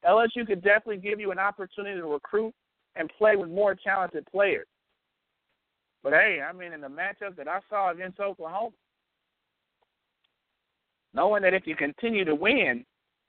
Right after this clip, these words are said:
you can become not just the king of the Big Twelve, but the king of Texas and reap the benefits of that. And I say to myself, "I'm good, bro. H-Town takeover.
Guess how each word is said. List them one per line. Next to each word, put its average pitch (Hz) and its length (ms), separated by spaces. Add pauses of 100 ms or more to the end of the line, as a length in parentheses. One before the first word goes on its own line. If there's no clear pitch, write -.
(220)
you 208 120
can 226 120
become 185 380
not 190 220
just 220 320 (840)
the 123 100
king 214 300
of 180 60
the 156 60
Big 190 300
Twelve, 220 300
but 139 100
the 143 60
king 226 320
of 135 120
Texas 233 400
and 160 220
reap 208 200
the - 80
benefits 220 520
of 123 140
that. 240 260 (1120)
And 143 80
I 202 160
say 202 140
to 196 80
myself, 214 520
"I'm 247 220
good, 277 300
bro. 220 180 (840)
H-Town 220 540
takeover. 202 640